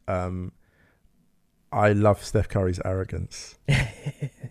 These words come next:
I love it. I just love the kind of, the fact that he's just bust out the gate. Like, people are like, "Oh, this man, like, maybe he's past the peak or whatever," and, you know, had the shooting slump, and just is, he's such a great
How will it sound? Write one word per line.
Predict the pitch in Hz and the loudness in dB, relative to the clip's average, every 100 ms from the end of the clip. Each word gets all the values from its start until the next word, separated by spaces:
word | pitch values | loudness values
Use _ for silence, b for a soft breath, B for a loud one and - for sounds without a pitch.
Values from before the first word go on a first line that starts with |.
| - 147 - 147 - b - | -6 -6 -4 -6 -8 b 4
I | 120 | 6
love | 117 117 107 | 8 8 6
it. | 104 | 4
I | 117 | 4
just | 117 127 | 4 2
love | 131 139 - | 6 4 4
the | 131 | 0
kind | 131 117 | 0 0
of, | 110 | 0
the | 110 | -2
fact | - 127 - | 2 2 2
that | 110 | -2
he's | 117 | -2
just | 117 - | -4 0
bust | 120 120 - | 4 4 2
out | 113 | 0
the | 107 | 0
gate. | - 101 92 - | -4 -4 -4 -6
Like, | 107 - | -6 -2
people | 101 | 0
are | 98 | 0
like, | - | -2
"Oh, | 107 120 117 | -2 0 2
this | 110 - | 0 2
man, | 117 117 113 | 2 4 2
like, | 104 - | 0 0
maybe | 110 107 | 0 2
he's | 104 104 | 2 0
past | - 107 - | 0 0 0
the | 107 | 0
peak | - 117 - | 4 4 4
or | |
whatever," | 104 101 98 101 95 | 2 2 2 2 0
and, | 90 | 0
you | |
know, | 92 | 0
had | 98 | 0
the | 98 | 0
shooting | - 107 110 | 0 0 -2
slump, | - 98 92 - B B B B B - | -4 -4 -4 -8 B B B B B 2
and | 104 - | 2 4
just | 110 - - | 2 2 0
is, | 110 98 95 - - - _ _ _ _ _ _ _ _ _ _ _ | 2 4 2 0 -4 -8 _ _ _ _ _ _ _ _ _ _ _
he's | - 117 | -2 2
such | - 156 - | 4 4 4
a | 165 | 0
great | - 120 101 | 4 4 2